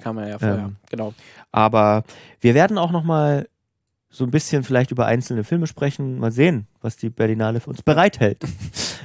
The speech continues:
Speaker 2: Äh, jo.
Speaker 1: Welche Filme sie mitgebracht haben.
Speaker 2: Welche Filme sie mitgebracht haben. Gut.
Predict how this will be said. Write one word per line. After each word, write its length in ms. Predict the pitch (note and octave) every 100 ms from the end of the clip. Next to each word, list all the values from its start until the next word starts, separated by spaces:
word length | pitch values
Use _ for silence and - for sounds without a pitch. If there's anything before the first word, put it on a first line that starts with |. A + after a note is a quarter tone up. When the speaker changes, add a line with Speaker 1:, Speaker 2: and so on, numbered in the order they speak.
| G#2
Speaker 2:
Äh, 280 | A2 G#2+ G#2 A2 _ -
jo. 120 | A2+
Speaker 1:
Welche 160 | F#2 A#2+
Filme 240 | C#3+ C3
sie 100 | A#2
mitgebracht 520 | A#2 - - A2 - -
haben. 80 |
Speaker 2:
Welche 180 | A#2 B2
Filme 300 | - E3 C#3+
sie 100 | C3+
mitgebracht 540 | C#3+ - G#2 G2+ G2+ G#2+
haben. 240 | G2+ G#2
Gut. 180 | F#3+